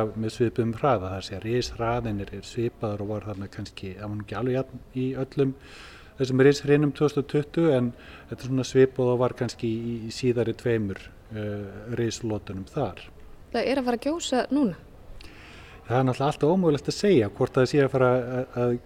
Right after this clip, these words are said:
Speaker 1: gjósa eða ekki. Við, eh, sjáum ekki, ekki sterkar vísbendingar um að, um að kvika sé komin endilega mjög nálægt yfirborði, en,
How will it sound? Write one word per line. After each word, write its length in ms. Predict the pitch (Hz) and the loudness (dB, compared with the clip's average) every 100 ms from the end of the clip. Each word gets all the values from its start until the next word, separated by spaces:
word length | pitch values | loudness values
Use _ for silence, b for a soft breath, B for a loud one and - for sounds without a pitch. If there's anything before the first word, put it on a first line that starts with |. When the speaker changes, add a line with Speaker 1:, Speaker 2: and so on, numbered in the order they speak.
| - | 2
Speaker 1:
gjósa 320 | 151 156 - | 4 4 2
eða 140 | 127 156 | 2 0
ekki. 220 | - 107 | -4 0
Við, 220 | 113 120 123 123 147 | 4 4 4 -2 -10
eh, 320 | - 127 120 117 | -6 -2 -2 -2
sjáum 340 | 120 135 139 139 | -2 2 4 4
ekki, 280 | 127 131 123 117 107 - - | 2 4 6 4 0 -12 -12
ekki 260 | - - 123 120 | -10 -2 2 2
sterkar 480 | - 143 - 139 127 | 0 0 0 0 2
vísbendingar 540 | 147 - 139 135 135 | 0 0 0 2 4
um 140 | 139 135 | 4 4
að, 160 | 127 123 | 4 2
um 200 | 123 127 | 0 2
að 140 | 123 120 | 0 -4
kvika 300 | 120 135 131 123 | 0 2 2 0
sé 120 | 123 | 0
komin 340 | 131 123 117 113 - | 0 0 -2 -6 -8
endilega 400 | - - 120 117 | -6 0 0 0
mjög 100 | 113 | 0
nálægt 380 | 127 156 135 147 | 0 0 2 4
yfirborði, 400 | 143 143 170 143 | 4 2 2 4
en, 160 | 123 | 4